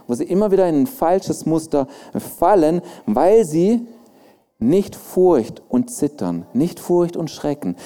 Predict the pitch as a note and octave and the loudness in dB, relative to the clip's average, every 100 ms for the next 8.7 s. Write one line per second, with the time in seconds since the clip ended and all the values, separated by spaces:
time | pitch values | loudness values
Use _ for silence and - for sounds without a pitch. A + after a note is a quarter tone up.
0 | - - D#3 F3+ - E3 E3 D3 - - | -8 0 0 0 0 0 0 -4 -8 -4
1 | A#2 A#2 - - _ _ _ _ A#2 A2 | -2 -2 -6 -20 _ _ _ _ -2 0
2 | G2 - C3 C#3 C#3+ C#3 C3+ A#2 A#2 A#2 | -2 -2 0 2 0 -2 -2 -2 -2 0
3 | G#2+ G2+ G2+ - F#2+ F2 E2+ - _ _ | 0 0 -2 -4 -4 -4 -6 -14 _ _
4 | _ _ _ - - - - D3 E3 - | _ _ _ -20 -18 -12 -2 0 0 0
5 | F3+ A3+ - B2+ A2+ G#2 G2 F2+ - - | 0 -2 -2 0 2 2 0 -2 -6 -20
6 | _ - D#3 F3 - D#3+ F3+ F#3 - B2 | _ -4 -2 -2 -2 0 0 0 0 0
7 | D3+ - - - B2 A#2+ - - D3+ D#3+ | 0 -4 -18 -8 -4 -4 -6 -2 4 4
8 | D#3 C3+ B2 C3+ C#3 A2+ A2 | 4 2 2 0 -2 -2 -2